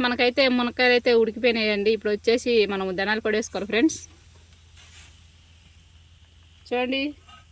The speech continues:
సరిపడా ధనియాల పొడి అయితే నేనైతే వేసుకుంటానండి. చూడండి,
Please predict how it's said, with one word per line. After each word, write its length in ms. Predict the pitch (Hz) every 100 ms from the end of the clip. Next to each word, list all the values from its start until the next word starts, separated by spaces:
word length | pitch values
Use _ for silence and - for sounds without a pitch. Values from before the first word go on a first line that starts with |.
| _ _ - - _ - - _ _ _ _ -
సరిపడా 420 | 208 208 233 220 220
ధనియాల 240 | 220 233
పొడి 100 | 240 220
అయితే 160 | 226 233 208 208
నేనైతే 300 | 208 190 190 208
వేసుకుంటానండి. 560 | 202 208 214 185 175 208
చూడండి, 280 | 196 190 220